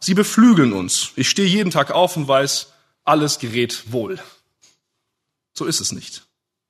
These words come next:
Und wir dürfen sogar Rückschläge erwarten. Denn Johannes einundzwanzig, will uns dahin bringen,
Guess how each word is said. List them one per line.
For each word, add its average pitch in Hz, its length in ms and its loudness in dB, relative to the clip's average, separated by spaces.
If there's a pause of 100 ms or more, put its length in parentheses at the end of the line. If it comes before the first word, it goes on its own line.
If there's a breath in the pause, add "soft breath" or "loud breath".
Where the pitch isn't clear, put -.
(600)
Und 131 140 -6
wir 139 60 -2
dürfen 180 280 0
sogar 139 300 -2 (320 soft breath)
Rückschläge 139 800 -4 (180)
erwarten. 104 440 -4 (580)
Denn 135 160 2
Johannes 131 420 0
einundzwanzig, 120 760 -2 (340 loud breath)
will 131 160 0
uns 131 160 0
dahin 120 320 0
bringen, 110 440 -4